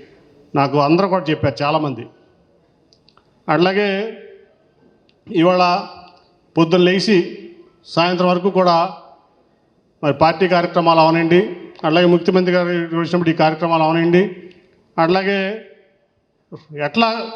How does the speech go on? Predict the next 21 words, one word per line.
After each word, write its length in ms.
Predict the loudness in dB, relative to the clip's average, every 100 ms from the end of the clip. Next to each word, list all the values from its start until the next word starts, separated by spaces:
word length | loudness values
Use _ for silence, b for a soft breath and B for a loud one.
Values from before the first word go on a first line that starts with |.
| -18 -8 -4
మనం 140 | 0 0
విజయం 200 | 0 0
సాధించాలో 380 | -2 -4 -4 -2 -2
ఒక 80 | -2 -2
పట్టుదల 340 | 0 0 2 0
నేను 160 | 0 -2 -2 -6 -12 -8 -4
ఈ 60 | 0
దాదాపు 320 | 4 4 2 0
ఈ 40 | 0
రెండు 160 | 0 0
మూడు 120 | 0 2
సంవత్సరాల్లో 480 | 0 2 2 4 4 2 -2 B -6 -2
వైఎస్ఆర్సీపీకి 640 | 0 0 0 0 -4 -2
వెళ్ళి-, 200 | 0 0 2
వెళ్ళినప్పటి 340 | 2 2 2
నుంచి 140 | 2 2 2
కూడా 140 | 2 0
నేను 120 | -4
అవినాష్లో 360 | -4 -4 -4 -2 -2
చూశా. 240 | -2 -4 -8 -18 -20 -6
చాలా 180 | -4 -2